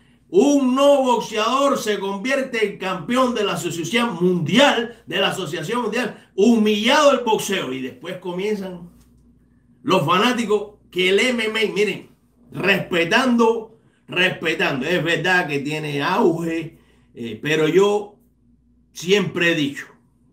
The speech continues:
el boxeo es un deporte milenario, es un arte, es, eh, es la, el, el máster.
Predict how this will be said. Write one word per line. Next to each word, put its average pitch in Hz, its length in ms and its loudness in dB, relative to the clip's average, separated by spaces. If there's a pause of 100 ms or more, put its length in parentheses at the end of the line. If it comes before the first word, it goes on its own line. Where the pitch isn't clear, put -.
el 156 260 0
boxeo 240 800 2 (260)
es 180 380 -6
un 190 200 -2
deporte 156 880 -2
milenario, 139 960 -4 (220)
es 180 340 -4
un 190 300 2 (100)
arte, 143 580 -4 (2750)
es, 208 520 2
eh, - 380 -16
es - 480 -10
la, 143 340 -4
el, - 480 -10
el 143 160 0
máster. - 640 -4